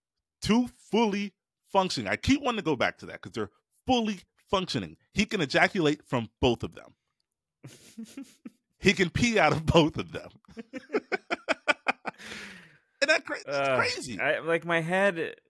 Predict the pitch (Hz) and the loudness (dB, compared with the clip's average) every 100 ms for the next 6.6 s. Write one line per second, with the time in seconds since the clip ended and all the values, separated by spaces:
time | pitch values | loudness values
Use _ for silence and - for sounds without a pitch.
0 | - 131 123 131 123 123 - 175 175 170 | -10 -8 -6 -6 -4 -6 -6 -6 -4 -4
1 | 147 - _ - 123 113 101 - - _ | -6 -12 _ -6 -2 -2 -4 -12 -20 _
2 | _ _ _ _ _ _ _ _ - 143 | _ _ _ _ _ _ _ _ 0 0
3 | - - - 147 135 107 92 _ _ _ | -2 -10 -2 2 4 2 0 _ _ _
4 | _ _ _ _ _ _ _ _ - 131 | _ _ _ _ _ _ _ _ -16 -2
5 | 139 220 233 214 180 156 147 123 120 117 | 4 4 2 -2 -4 0 0 2 2 0
6 | 117 117 117 113 107 | -2 0 0 0 -2